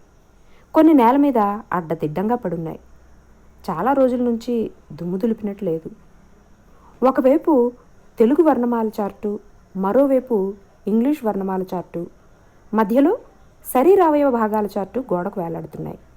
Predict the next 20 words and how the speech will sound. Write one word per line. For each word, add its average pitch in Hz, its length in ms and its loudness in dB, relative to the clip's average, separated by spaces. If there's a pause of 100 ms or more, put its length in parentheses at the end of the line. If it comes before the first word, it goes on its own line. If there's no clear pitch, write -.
(760)
గదికి 202 540 -2 (160)
నాలుగు 196 360 -2
వైపులా 208 500 0 (200)
సాలీళ్లు 233 480 0 (180)
గూడు 208 180 0
కట్టుకొని 202 400 -6
ఉన్నాయి. 165 240 -8 (880)
మా 320 120 6
కృష్ణమూర్తి 320 840 2 (200)
ఓ 247 60 4
కుర్చీలో 247 460 0
కూలబడ్డాడు. 185 600 -2 (500)
రెండో 202 280 0
దాంట్లో 269 540 2 (260)
వార్తాపత్రికలేవో 226 880 0
ఉన్నాయి. 175 280 -6 (760)
వాటిని 220 280 0
తీసి 254 580 0 (200)
నేను 208 140 0
కూర్చోబోతుంటే 226 920 -2